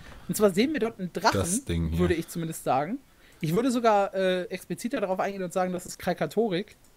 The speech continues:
Speaker 1: Passt nicht unbedingt zu Primordus. Primordus hat nicht so eine ausgeprägte Halswirbelsäule, so wie das aussieht.
Speaker 2: Ich hab's
Speaker 1: Äh,
Speaker 2: noch
Speaker 1: und
Speaker 2: mal ein
Speaker 1: Jormak
Speaker 2: bisschen größer gemacht hier.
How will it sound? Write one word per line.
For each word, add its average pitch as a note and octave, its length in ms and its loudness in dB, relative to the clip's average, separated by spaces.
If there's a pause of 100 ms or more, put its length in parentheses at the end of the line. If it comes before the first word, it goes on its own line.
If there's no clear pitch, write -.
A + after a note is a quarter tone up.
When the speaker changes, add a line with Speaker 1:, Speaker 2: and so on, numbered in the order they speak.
(540)
Speaker 1:
Passt A3 240 6
nicht G3+ 100 -2
unbedingt F#3 280 -2
zu F#3 140 -6
Primordus. F#3+ 520 2
Primordus F#3+ 500 0
hat A3 100 -2
nicht F3+ 100 -6
so F#3 60 -4
eine F3 100 -4
ausgeprägte F#3 640 -4
Halswirbelsäule, E3+ 920 2 (440)
so C#3 140 6
wie E3 60 4
das D#3+ 140 2
aussieht. F#3 400 0 (380)
Speaker 2:
Ich - 80 -18
hab's F3+ 100 6
Speaker 1:
Äh, - 40 6
Speaker 2:
noch G2 80 6
Speaker 1:
und F#2 60 6
Speaker 2:
mal F2+ 100 6
ein F2+ 60 6
Speaker 1:
Jormak A3+ 320 6
Speaker 2:
bisschen F2+ 240 4
größer E2+ 400 2
gemacht E2+ 340 0
hier. F#2+ 180 0